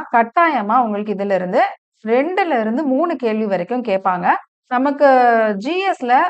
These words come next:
யூனிட் எயிட்லயும் இந்த டாபிக் வரும். சரி, வாங்க நம்ம இன்னைக்கு டாபிக் உள்ள போகலாம். அகத்திணை நூல்கள். அகத்திணை நூல்கள் எத்தனைன்னு பார்த்தோம்? ஆறு நூல்கள் பார்த்தோம்ல? ஐந்திணை ஐம்பது, ஐந்திணை எழுபது, திணைமொழி ஐம்பது,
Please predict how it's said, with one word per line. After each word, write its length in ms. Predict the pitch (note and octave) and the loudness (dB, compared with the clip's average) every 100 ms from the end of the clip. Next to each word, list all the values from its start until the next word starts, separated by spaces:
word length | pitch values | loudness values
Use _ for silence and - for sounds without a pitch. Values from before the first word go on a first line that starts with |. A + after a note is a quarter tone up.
| - | -4
யூனிட் 380 | A#3 C4 D#4+ D#4+ | -2 0 0 -2
எயிட்லயும் 580 | A3+ C4+ F4+ D4+ A#3 D#4+ | 0 0 0 -2 0 0
இந்த 140 | A3+ G#3 | 0 -2
டாபிக் 400 | G3 F3 G3 G#3 | 0 -2 -4 -4
வரும். 260 | D3+ E3+ - _ _ _ _ _ - | -4 -4 -8 _ _ _ _ _ 0
சரி, 160 | C#4 | 2
வாங்க 240 | C4+ B3+ C#4+ | 4 4 2
நம்ம 200 | C4 B3+ | 0 -2
இன்னைக்கு 200 | B3 A#3 | -2 -2
டாபிக் 380 | A3+ A3+ C4 C4 | 2 2 2 0
உள்ள 100 | A#3 | -2
போகலாம். 520 | A3 G#3 G3 F3+ F#3+ F#4+ - _ _ _ | 0 0 0 0 0 0 -6 _ _ _
அகத்திணை 580 | A3 B3 G4 G4+ C#4+ B3 C#4+ | 0 4 2 0 -2 0 0
நூல்கள். 460 | G#3+ E3+ E3+ E3+ D#3+ _ _ _ _ _ - | 0 -2 0 -2 -2 _ _ _ _ _ -4
அகத்திணை 440 | A#3 D#4 E4 F4 E4 | 0 0 0 -2 0
நூல்கள் 380 | C#4 - C4+ | 0 2 0
எத்தனைன்னு 400 | D4+ B3 C4+ C4+ C4 | 0 0 0 2 2
பார்த்தோம்? 280 | A#3 B3+ F#4 - G#3 | 2 2 0 0 4
ஆறு 240 | B3 E4 D#4+ | 6 6 2
நூல்கள் 380 | B3 A#3 A#3+ | 0 0 0
பார்த்தோம்ல? 460 | A#3+ G#3 G#3 F#3+ B3+ E4+ G#3+ _ _ _ _ | 2 2 2 0 0 -2 -4 _ _ _ _
ஐந்திணை 560 | A3 C#4 F#4+ F4+ C#4+ D4+ C#4+ | 0 2 0 -2 -2 0 0
ஐம்பது, 460 | A3+ C#4 B3+ A#3 D#4+ - A3+ | 0 2 2 2 0 0 -2
ஐந்திணை 460 | B3+ D#4+ D#4 D4 D4 | -2 -2 -2 -2 0
எழுபது, 540 | A#3 A#3 C4 B3+ A#3 F4+ - _ _ _ - | 2 2 2 2 2 0 -2 _ _ _ -6
திணைமொழி 600 | D#4 G4 G#4 E4+ D4 D#4 C#4+ | -2 -2 -2 0 0 0 -2
ஐம்பது, 480 | A#3 C#4 C#4+ C4 A#3 | 0 2 2 4 2